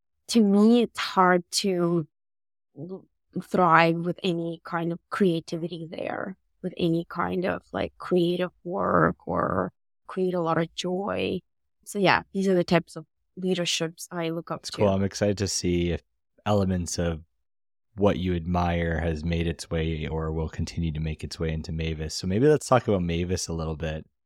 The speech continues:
Speaker 2: Before we do, your best pitch, please.
Speaker 1: <laughs> I've been waiting for this.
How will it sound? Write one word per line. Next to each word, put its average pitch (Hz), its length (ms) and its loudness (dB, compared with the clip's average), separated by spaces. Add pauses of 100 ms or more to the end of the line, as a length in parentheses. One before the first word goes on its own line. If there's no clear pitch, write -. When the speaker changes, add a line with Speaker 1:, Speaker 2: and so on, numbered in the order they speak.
(220)
Speaker 2:
Before 110 400 2
we 104 120 4
do, 87 580 2 (1000)
your 92 180 0
best 92 480 0
pitch, - 640 0
please. 82 580 -4 (2000)
Speaker 1:
<laughs> 226 200 -4
I've 311 460 4 (120)
been 180 180 2
waiting 311 280 10
for 208 140 0
this. 196 260 0